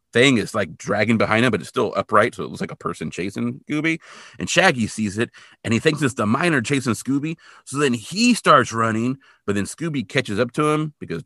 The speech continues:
I guess dogs are faster, and then smacks into Shaggy, but also apparently smacks into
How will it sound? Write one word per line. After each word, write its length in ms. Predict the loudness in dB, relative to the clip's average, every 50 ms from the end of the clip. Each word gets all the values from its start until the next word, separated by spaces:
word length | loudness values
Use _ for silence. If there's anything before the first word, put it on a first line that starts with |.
| _ -14
I 60 | -12
guess 120 | -12 -12 -10
dogs 280 | -6 -4 -4 -4 -6 -4
are 60 | -2
faster, 420 | 0 0 0 -2 -4 -6 -6 -6 -8 -12 -20 -20 -20 -20 _ -4
and 100 | -2 -2 -2
then 100 | -2 -4
smacks 480 | -8 -8 -4 -2 0 0 0 -2 -2
into 140 | -4 -4 -4
Shaggy, 440 | -2 0 0 0 0 0 -2 -8 -8 -10 -14 -16 _
but 100 | 0 4 6
also 220 | 6 6 4 2
apparently 360 | 0 0 0 -2 -4 -6 -8
smacks 380 | -10 -8 -6 -6 -4 -4 -4 -4
into 220 | -4 -2 -2 -4